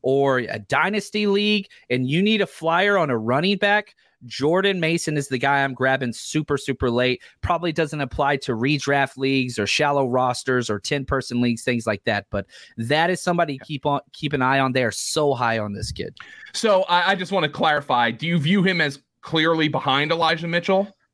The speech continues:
Speaker 1: I do. However, Elijah Mitchell's never available. Two,
Speaker 2: Yeah.
Speaker 1: also a trade candidate with his,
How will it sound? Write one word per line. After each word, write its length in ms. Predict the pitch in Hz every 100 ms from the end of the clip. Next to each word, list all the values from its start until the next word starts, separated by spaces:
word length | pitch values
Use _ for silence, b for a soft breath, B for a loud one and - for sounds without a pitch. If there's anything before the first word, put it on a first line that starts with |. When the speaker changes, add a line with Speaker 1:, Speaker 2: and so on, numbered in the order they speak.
| _ _ _ _ _ _ _ - -
Speaker 1:
I 160 | 160
do. 480 | 156 123 202 285 208
However, 800 | 147 165 156 - 262 190 139 127 B B B _
Elijah 340 | 120 139 170 175
Mitchell's 520 | 165 - 165 156 - -
never 440 | 117 123 156 180
available. 600 | 175 151 139 135 139 165 b _
Two, 360 | - 214 202 196
Speaker 2:
Yeah. 60 | 196
Speaker 1:
also 320 | 151 165 170
a 40 | 160
trade 360 | - 170 170
candidate 460 | - 170 160 160 151
with 120 | 131
his, 440 | - 160 156 -